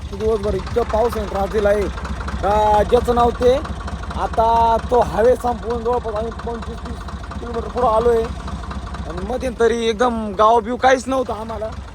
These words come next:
आता पुढं चार पाच किलोमीटर आहे तर गाव आहे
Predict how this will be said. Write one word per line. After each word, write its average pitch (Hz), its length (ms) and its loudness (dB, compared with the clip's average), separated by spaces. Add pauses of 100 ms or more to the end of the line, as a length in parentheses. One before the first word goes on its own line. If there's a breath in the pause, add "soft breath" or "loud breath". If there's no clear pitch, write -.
(580)
आता - 140 -12
पुढं 311 200 -2
चार 196 260 4
पाच 190 200 0
किलोमीटर 202 380 -2
आहे 196 180 -4
तर 196 120 -4 (140)
गाव 196 220 4
आहे 196 100 0